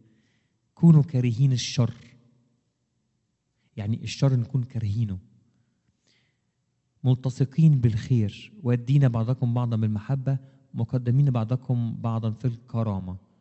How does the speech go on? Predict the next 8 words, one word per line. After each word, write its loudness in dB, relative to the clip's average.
وإن 0
الواحد 0
يقدم -4
الآخر -6
عنه -2
ويبعد -2
الأول. -6
المحبة -4